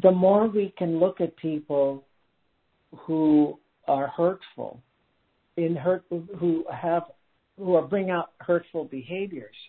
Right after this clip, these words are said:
who, I'm trying, not saying it right, is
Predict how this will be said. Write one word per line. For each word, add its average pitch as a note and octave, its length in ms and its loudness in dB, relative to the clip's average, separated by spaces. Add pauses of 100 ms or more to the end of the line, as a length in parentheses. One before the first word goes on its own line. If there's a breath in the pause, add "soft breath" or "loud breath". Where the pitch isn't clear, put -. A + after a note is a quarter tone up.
(120)
who, E3 200 -4 (540)
I'm D3 180 -12
trying, E3 220 -6
not D3+ 200 -8
saying D3 200 -4
it - 160 -16
right, A2 220 -16 (720 loud breath)
is E3+ 200 4